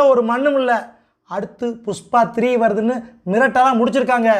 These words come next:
நல்ல சினிமாவை தரலைனா அதால பாதாளத்தில் தள்ளிட்டு ரசிக மகாஜனங்கள் வசமா அடக்கிடுவாங்கன்னு இவங்களுக்கு அவங்க பாஷையில புரிய வைக்கணும்னு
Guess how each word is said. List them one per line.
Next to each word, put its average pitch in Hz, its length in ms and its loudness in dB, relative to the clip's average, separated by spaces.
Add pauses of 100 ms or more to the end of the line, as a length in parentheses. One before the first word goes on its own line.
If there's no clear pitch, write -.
(920)
நல்ல 196 460 -2
சினிமாவை 226 560 2
தரலைனா 208 460 0 (520)
அதால 233 320 0
பாதாளத்தில் 233 540 0
தள்ளிட்டு 233 400 -2 (480)
ரசிக 247 360 0
மகாஜனங்கள் 247 580 0 (280)
வசமா 269 480 2
அடக்கிடுவாங்கன்னு 277 800 0 (340)
இவங்களுக்கு 277 580 0
அவங்க 262 320 -2
பாஷையில 262 400 -2
புரிய 269 280 -2
வைக்கணும்னு 262 460 0